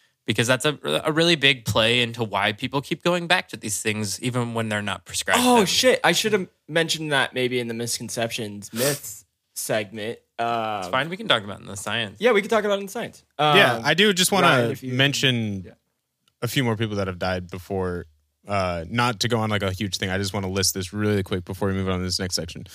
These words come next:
Speaker 3: So, uh, a few more people that have died. Uh, Wilco guitarist Jay Bennett,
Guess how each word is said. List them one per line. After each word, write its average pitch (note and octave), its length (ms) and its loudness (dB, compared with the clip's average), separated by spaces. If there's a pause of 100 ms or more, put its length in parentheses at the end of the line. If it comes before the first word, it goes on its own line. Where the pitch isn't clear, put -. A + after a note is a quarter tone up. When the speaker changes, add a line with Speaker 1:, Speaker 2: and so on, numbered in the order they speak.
(180)
Speaker 3:
So, A#2+ 420 4
uh, B2 440 4
a - 280 -18
few F#3+ 120 2
more F#3+ 120 6
people E3 200 4
that D#3 80 6
have C3+ 80 0
died. C3+ 340 4 (160)
Uh, A#2 240 4
Wilco C3+ 500 4
guitarist C3+ 500 0
Jay A#2+ 300 2
Bennett, A#2+ 520 2